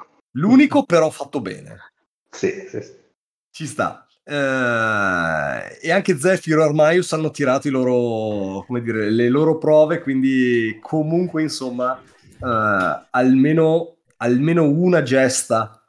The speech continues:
Speaker 1: eh, epica l'avete fatta, il che, il che è figo.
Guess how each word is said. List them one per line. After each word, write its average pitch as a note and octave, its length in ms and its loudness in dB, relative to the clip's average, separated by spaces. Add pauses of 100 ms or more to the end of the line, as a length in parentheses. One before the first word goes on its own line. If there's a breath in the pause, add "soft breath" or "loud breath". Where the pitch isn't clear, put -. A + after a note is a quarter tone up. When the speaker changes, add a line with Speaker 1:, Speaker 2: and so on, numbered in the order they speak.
(160)
Speaker 1:
eh, G2+ 380 0
epica C3+ 340 -2
l'avete B2 320 -2
fatta, A#2 340 -4
il B2+ 100 -4
che, F2+ 680 -4
il G2 140 -20
che F#2+ 360 -6 (800)
è A#2+ 120 -4
figo. G#2+ 400 -4